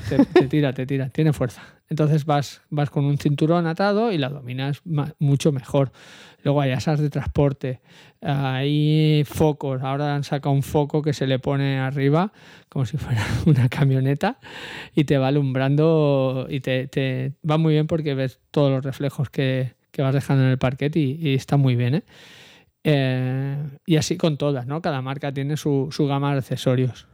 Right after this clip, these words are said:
Venga, seguimos. Eh, entonces, eh, un-, después de estos dos máquinas,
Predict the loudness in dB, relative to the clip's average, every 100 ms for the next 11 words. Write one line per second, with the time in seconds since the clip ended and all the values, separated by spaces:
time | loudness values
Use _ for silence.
0 | _ _ _ _ _ _ _ _ -20 -20
1 | -20 _ _ _ _ _ 0 0 0 -6
2 | 0 2 2 0 -4 -8 _ -4 0 0
3 | 0 -2 0 0 0 -4 -6 -8 -14 -10
4 | -4 -2 -2 -4 -6 _ _ -4 -2 2
5 | 2 2 0 2 4 2 0 -6 -2 0
6 | 2 0 0 0 -2 -4